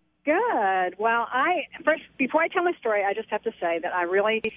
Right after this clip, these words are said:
enjoy listening to you. I am older than your target demographic, uh, and, uh, but I think you s-, make a lot of sense with a lot of things you say. Now, you're probably not gonna like my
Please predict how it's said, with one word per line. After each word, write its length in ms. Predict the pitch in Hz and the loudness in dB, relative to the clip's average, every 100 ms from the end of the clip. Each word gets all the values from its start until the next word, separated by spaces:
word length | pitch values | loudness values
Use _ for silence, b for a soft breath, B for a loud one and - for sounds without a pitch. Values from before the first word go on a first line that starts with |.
| - | -4
enjoy 360 | 202 196 190 190 | -2 2 4 4
listening 360 | 202 - 226 - | 0 -2 -4 -2
to 40 | |
you. 280 | 233 233 226 190 | 2 4 4 2
I 180 | 185 | 0
am 200 | 180 190 | 0 -2
older 300 | 190 208 202 | 0 0 0
than 160 | 202 196 | -2 -2
your 100 | 190 | -4
target 340 | - 190 196 | 0 0 0
demographic, 760 | 196 190 185 185 196 285 - 220 | -2 -2 0 -2 0 -4 -4 -4
uh, 120 | 196 190 - - | -2 -2 -4 -2
and, 400 | 185 180 180 180 | 2 4 2 2
uh, 220 | 175 170 B B B | 0 -2 B B B
but 140 | 220 | 0
I 100 | 220 | 2
think 220 | 233 240 214 | 0 0 -2
you 80 | |
s-, 180 | 214 - | -4 -6
make 220 | 220 214 208 | 0 0 2
a 60 | |
lot 160 | 202 196 | 0 0
of 60 | - | -2
sense 220 | 180 - | -2 -2
with 100 | 180 | 0
a 40 | 175 | 2
lot 180 | 175 | 2
of 60 | 170 | 0
things 180 | - 170 | -4 -8
you 100 | 190 202 | -6 -2
say. 300 | 269 196 139 - - - | 2 0 -2 -10 -14 0
Now, 320 | 277 214 220 _ - | 0 0 -4 _ -2
you're 120 | 214 | -2
probably 500 | - 220 233 214 214 | 2 2 2 0 0
not 180 | 208 - | 0 0
gonna 160 | 196 | 0
like 240 | 196 196 196 | 0 -2 0
my 160 | 180 | -2